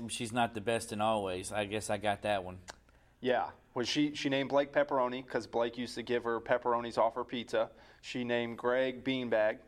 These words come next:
Speaker 2: 'cause Greg would always sit in her beanbag and she'd get mad about
Speaker 1: I
Speaker 2: it.
Speaker 1: thought it was 'cause he was shaped like a beanbag.
Speaker 2: Well, that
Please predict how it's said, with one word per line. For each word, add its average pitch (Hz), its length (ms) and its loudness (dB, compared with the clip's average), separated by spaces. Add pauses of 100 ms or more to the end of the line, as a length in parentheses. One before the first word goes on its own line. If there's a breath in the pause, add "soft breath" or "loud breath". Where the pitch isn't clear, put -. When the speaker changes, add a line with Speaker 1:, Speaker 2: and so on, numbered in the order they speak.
Speaker 2:
'cause 113 280 -4
Greg 123 300 0
would 120 100 2
always 117 220 0
sit 131 160 0
in 110 80 -8
her 117 80 -2
beanbag 113 540 2
and 113 80 -10
she'd 120 180 -6
get 113 160 0
mad 107 240 2
about 104 280 2
Speaker 1:
I - 40 2
Speaker 2:
it. 101 60 0
Speaker 1:
thought 113 160 4
it 101 40 -4
was 95 120 -8
'cause 107 120 -6
he 92 80 -6
was 87 100 -12
shaped 107 260 -4
like 98 120 -6
a 98 40 -8
beanbag. 101 500 -6
Speaker 2:
Well, 120 300 4
that 120 320 2